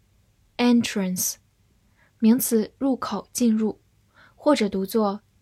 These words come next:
entrance或者entrance，动词使出神、使入迷。Monkey, monkey，名词猴子。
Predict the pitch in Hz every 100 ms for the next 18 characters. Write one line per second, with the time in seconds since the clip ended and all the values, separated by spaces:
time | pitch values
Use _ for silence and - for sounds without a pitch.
0 | - 233 233 - 277 240 180 180 - _
1 | _ _ _ _ 233 214 208 196 - -
2 | 233 208 - 262 233 185 - - _ _
3 | _ _ _ _ - 277 233 - 202 185
4 | - - 196 - 254 240 208 190 - -
5 | 202 208 214 185 185 214 _ _ _ _
6 | _ _ _ _ _ _ _ _ _ _
7 | - 226 226 220 202 180 - _ _ _
8 | _ _ _ _ _ _ _ _ _ -
9 | 233 233 220 214 190 190 _ _ _ _
10 | _ _ _ _ _ 226 240 254 226 214
11 | - _ _ _ - 220 202 - 254 -